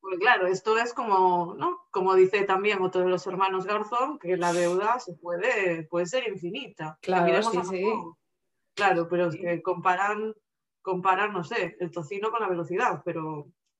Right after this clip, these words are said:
Speaker 1: pero en fin, es, yo, yo es lo que, eso comparto contigo lo que, lo que dices, no sé, eh, un paro increíble, mm, lo lideramos todo, pero también una cosa que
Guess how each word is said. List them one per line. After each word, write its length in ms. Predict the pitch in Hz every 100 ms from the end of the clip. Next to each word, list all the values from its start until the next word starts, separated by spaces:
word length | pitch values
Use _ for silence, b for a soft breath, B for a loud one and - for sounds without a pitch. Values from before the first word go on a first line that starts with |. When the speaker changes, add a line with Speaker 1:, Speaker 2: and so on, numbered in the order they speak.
| -
Speaker 1:
pero 140 | 165
en 80 | 151
fin, 280 | 269 226 170
es, 240 | 170 170 170 -
yo, 220 | 180 196 226 220 208
yo 160 | 196 196
es 80 | 196
lo 120 | 240
que, 440 | 196 175 170 196 -
eso 200 | 208 220
comparto 460 | 220 220 233 - 180
contigo 340 | 175 175 165
lo 160 | 165 156
que, 300 | 160 156 - _ _ _ _ _ _
lo 140 | 196
que 80 | 185
dices, 340 | 196 208 180 175
no 180 | 196
sé, 280 | 190 202 208 -
eh, 400 | 196 175 170 165
un 180 | 170 175
paro 600 | 196 196 196 196 196 202
increíble, 960 | 196 185 208 214 240 240 247 262 269 381 _ -
mm, 320 | 190 185 180
lo 100 | 180
lideramos 560 | 180 180 185 190 196 -
todo, 520 | 247 254 269 285 - _ _
pero 400 | 185 180 240 -
también 380 | 185 175 175 185
una 180 | 185 185
cosa 380 | 220 220 185 147
que 300 | 165 160